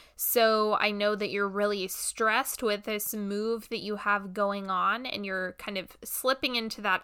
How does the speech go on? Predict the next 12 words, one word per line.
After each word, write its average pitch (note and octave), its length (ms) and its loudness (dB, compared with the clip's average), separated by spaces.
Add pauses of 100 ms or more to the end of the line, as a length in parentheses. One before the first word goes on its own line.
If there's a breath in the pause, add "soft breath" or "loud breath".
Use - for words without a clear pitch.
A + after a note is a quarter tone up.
overwhelming G#3 960 2
feeling G3 580 -6
from G3 320 0
all G3 220 0
of F#3+ 120 -6
the G3+ 100 -6
stuff - 480 0
that F#3+ 140 -6
you G3+ 160 -8
have - 360 -4
to - 120 -8
do G#3+ 440 -4